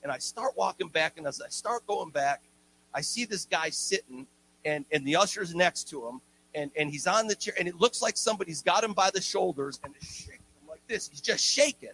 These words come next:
you know. And there's a woman sitting next to him on the pew, and she's <laughs> going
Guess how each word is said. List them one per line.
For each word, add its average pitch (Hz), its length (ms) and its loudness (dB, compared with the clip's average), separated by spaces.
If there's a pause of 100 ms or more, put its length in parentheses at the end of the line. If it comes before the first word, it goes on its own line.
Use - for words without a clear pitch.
you 127 100 -6
know. 135 300 2 (460)
And 175 100 2
there's 170 140 4
a 170 80 2
woman 240 320 6
sitting 208 300 0
next 254 280 2
to 226 140 0
him 202 80 2
on 214 160 10
the 196 100 0
pew, 254 260 0
and 202 100 2
she's - 280 6
<laughs> - 0 -
going 523 320 10